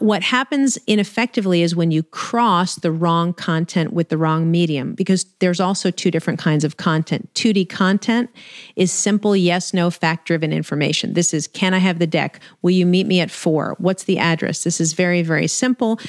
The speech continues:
Three D has nuance and complexity and emotion, and sometimes it can have conflict. And so where you get in trouble is if you try to shove three D content into a two D medium,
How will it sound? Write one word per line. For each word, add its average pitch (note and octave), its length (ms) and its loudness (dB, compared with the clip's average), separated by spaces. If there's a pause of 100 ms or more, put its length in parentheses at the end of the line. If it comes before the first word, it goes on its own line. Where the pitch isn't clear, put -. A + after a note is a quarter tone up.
(160)
Three D#4 560 2
D E3+ 500 2 (260)
has D#3+ 220 2
nuance G#3 480 2
and D3+ 140 -4
complexity G3 640 0
and D3 100 0
emotion, F3+ 500 0
and D#3 140 -2
sometimes D#3+ 440 -2
it D#3+ 100 -6
can E3+ 100 2
have - 180 -4
conflict. G#3+ 600 -2
And F3+ 100 0
so - 160 0
where F#3 240 2
you B3+ 100 0
get A#3+ 140 -2
in G3+ 80 0
trouble G3 340 0
is E3+ 120 0
if E3+ 160 -2
you F3 60 2
try G3+ 260 0
to F#3 80 2
shove F3 340 0
three A#3 540 0
D G#3+ 260 2
content A3 800 -2 (360)
into G3 340 0
a E3 80 2
two - 420 0
D G#3+ 220 4
medium, G3 680 2